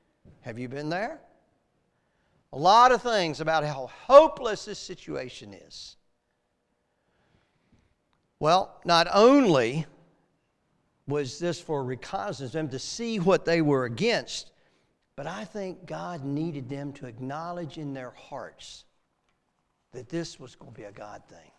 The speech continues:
This was not something that they were going to do. You see, every now and then, God seems to allow something to come into our life to make it crystal clear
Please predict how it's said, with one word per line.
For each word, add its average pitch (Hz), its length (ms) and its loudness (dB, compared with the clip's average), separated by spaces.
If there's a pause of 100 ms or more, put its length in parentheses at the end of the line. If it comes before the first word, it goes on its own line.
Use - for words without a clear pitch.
(680)
This 151 220 -8
was 135 160 -8
not 190 380 0
something 165 540 -6
that 139 220 -10
they 156 440 -2
were 139 180 -8
going 135 360 -10
to 123 80 -10
do. 120 100 -8
You 123 160 -10
see, 196 240 -10
every 269 640 0 (400)
now 208 400 -8
and 147 160 -10
then, 87 260 -16 (1120)
God 240 360 8
seems 262 540 -2
to 190 100 2
allow 208 540 4
something 220 500 -10
to - 40 -12
come 156 220 -6
into 247 300 -6
our 226 200 -6
life 135 520 -8 (640)
to 180 80 -2
make 214 260 2
it - 180 -6
crystal - 640 -4
clear 190 600 -6